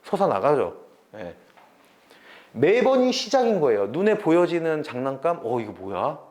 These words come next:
시작. 그리고 또 저거 보면 또 이렇게 가서, "어, 또 시작." 예. 그래서 결국 가장 눈에 들어온 거,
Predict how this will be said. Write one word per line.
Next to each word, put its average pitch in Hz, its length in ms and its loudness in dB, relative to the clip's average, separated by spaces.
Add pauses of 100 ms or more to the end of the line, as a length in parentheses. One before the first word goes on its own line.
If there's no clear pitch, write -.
(140)
시작. 147 440 -6 (300)
그리고 143 240 -4 (320)
또 226 360 -2 (180)
저거 190 220 2
보면 175 300 -2
또 208 80 -2
이렇게 165 140 0
가서, 139 160 -6
"어, 127 200 -4
또 226 120 -2
시작." - 420 -8 (340)
예. 87 160 -14 (1600)
그래서 175 320 0
결국 143 760 -2 (1080)
가장 185 640 -2 (1900)
눈에 160 680 0 (920)
들어온 123 440 2
거, 82 200 -12